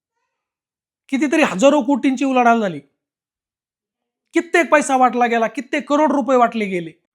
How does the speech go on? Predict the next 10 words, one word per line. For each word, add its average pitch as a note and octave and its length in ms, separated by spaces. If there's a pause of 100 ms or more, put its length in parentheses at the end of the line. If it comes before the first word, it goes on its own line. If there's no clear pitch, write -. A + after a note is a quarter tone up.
(120)
जो G#3 200
बोलेल C4+ 400 (1300)
त्याला A3+ 180
अडकवलं A3+ 340
जातं, E3+ 280 (1000)
कोणी A3+ 160
बोलायचं G#3+ 400
नाही. D#3+ 180
सत्तेचा B3+ 420
गैरवापर, A#3+ 500